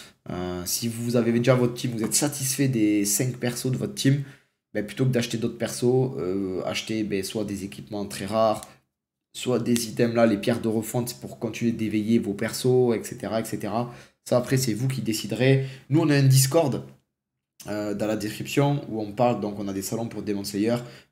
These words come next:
Et n'hésitez pas, on a le numéro un de ce serveur d'ailleurs qui est dans le serveur Discord.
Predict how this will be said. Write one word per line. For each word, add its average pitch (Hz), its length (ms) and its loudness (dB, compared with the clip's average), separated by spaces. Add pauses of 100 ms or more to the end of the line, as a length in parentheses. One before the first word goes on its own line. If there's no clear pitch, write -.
(120)
Et 95 60 -10
n'hésitez 107 280 -6
pas, 127 240 6
on 117 80 -2
a 113 60 -2
le 113 100 2
numéro 117 500 0
un 135 80 4
de 127 120 2
ce 131 140 -2
serveur 120 360 -2
d'ailleurs 117 220 0
qui 113 80 -2
est - 20 0
dans 107 80 0
le 104 60 -4
serveur 107 360 -4
Discord. 101 460 -2